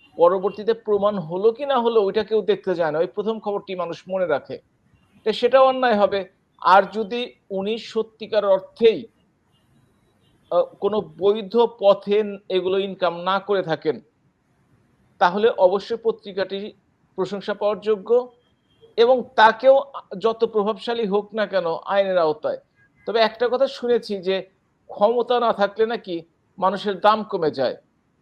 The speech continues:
তো এবার আমি প্রমাণ দেখলাম আসলে যে ক্ষমতা না থাকলে মানুষের দাম কমা-, কমে যায়। আজ থেকে তিন বছর আগে কি আপনি চিন্তা করতে পারতেন?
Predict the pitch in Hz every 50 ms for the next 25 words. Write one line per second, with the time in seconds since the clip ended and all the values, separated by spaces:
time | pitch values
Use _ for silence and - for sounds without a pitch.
0 | _ _ - 226 226 214 220 214 190 202 208 208 - 240 269 254 240 233 214 208
1 | 196 196 - 190 185 185 175 160 190 175 175 170 190 - - - 190 208 214 208
2 | 202 214 202 208 202 190 175 175 175 180 185 190 185 - _ _ _ _ _ -
3 | 185 185 185 190 180 196 190 180 170 220 214 214 214 202 - 202 185 170 156 151
4 | 151 156 - 202 175 160 143 131 139 123 110 - _ _ _ _ _ - - 180
5 | 196 190 - - - 220 214 233 226 226 247 247 247 233 214 208 202 - 214 220
6 | 214 202 196 190 226 214 214 - 220 214 220 - 247 254 254 262 247 214 233 -
7 | - 220 - 185 156 - 196 185 151